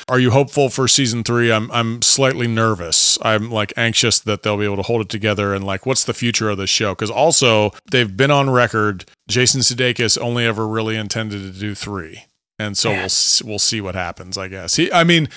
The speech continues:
Speaker 1: they've recently sort of backed off that. He said something, uh, I think Brendan Hunt is the one that made the comment, but he basically was like, "Well, things change." I'm more interested in, like, what do you think moving forward?
Speaker 2: This is one of those shows that you're just happy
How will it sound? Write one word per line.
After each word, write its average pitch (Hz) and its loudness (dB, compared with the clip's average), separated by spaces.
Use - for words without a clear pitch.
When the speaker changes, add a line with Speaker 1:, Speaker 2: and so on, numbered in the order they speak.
Speaker 1:
they've 143 4
recently 147 4
sort 131 2
of 123 -2
backed 160 4
off 170 2
that. 170 2
He 131 0
said 123 2
something, 120 -2
uh, 135 -4
I 127 2
think 117 -4
Brendan 107 -2
Hunt 113 0
is 95 -4
the 104 -4
one 101 -4
that 104 -10
made 104 -6
the 98 -14
comment, 98 -4
but 101 -6
he 104 -6
basically 104 -4
was 95 -10
like, 92 -8
"Well, 127 4
things 131 -2
change." 92 -6
I'm 160 6
more 139 4
interested 117 0
in, 107 0
like, 107 -2
what 127 4
do 131 4
you 123 4
think 120 0
moving 107 0
forward? 104 -2
Speaker 2:
This 226 2
is 240 0
one 185 6
of 135 8
those 120 6
shows 110 4
that 95 -6
you're 143 4
just 143 2
happy 104 0